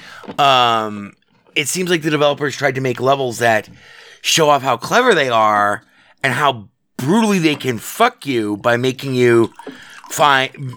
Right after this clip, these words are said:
by making, by obscuring your path forward, uh, throughout the level, which is a big pain in the ass. To that end, I offer the following anecdote. I was live streaming Proteus, uh,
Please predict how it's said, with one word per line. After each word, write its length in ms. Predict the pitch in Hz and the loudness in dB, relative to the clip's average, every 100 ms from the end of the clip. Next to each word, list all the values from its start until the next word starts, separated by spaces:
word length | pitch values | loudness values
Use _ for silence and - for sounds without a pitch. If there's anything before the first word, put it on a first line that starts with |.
| - 170 147 | -8 -4 -2
by 160 | 131 151 | 0 0
making, 400 | 156 156 160 131 | 0 -6 -8 -2
by 140 | 156 | -2
obscuring 640 | 147 113 - - 202 208 190 | -2 -4 -8 -4 0 0 0
your 140 | 156 | -2
path 320 | 165 143 143 | 0 -2 -2
forward, 640 | - 156 156 131 98 92 - - - - - - | -4 2 2 2 -2 -4 -8 -20 -20 -20 -12 -2
uh, 320 | 123 110 104 | 0 2 0
throughout 800 | - 131 131 110 - 123 127 120 | -4 -4 -2 -4 -2 0 0 -2
the 80 | 123 | -6
level, 640 | 120 139 135 104 90 127 _ _ _ _ | 0 2 2 -2 -6 -8 _ _ _ _
which 180 | - 123 | -10 -4
is 80 | 156 | -2
a 60 | 160 | 0
big 180 | 165 | 0
pain 160 | 147 156 | 0 -4
in 60 | 151 | -2
the 100 | 175 | 0
ass. 400 | 151 104 - - _ _ _ _ _ _ _ _ _ _ _ _ _ _ _ _ - | 0 -2 -8 -18 _ _ _ _ _ _ _ _ _ _ _ _ _ _ _ _ -4
To 260 | 262 247 220 | -2 0 2
that 200 | 196 175 | 2 2
end, 180 | 190 214 | 0 0
I 120 | 156 | 2
offer 240 | 147 139 139 | 2 0 -4
the 80 | 120 | 0
following 420 | 151 139 123 131 | 2 2 2 0
anecdote. 400 | 175 160 131 117 | -2 0 0 0
I 100 | 127 | 0
was 180 | 131 120 | -2 -2
live 300 | 139 202 202 | 0 0 -2
streaming 380 | 170 143 120 | -4 -4 -6
Proteus, 720 | 120 131 117 113 110 110 - - 117 | -4 0 2 2 0 -2 -4 -4 0
uh, 520 | 113 107 101 98 | 2 2 2 0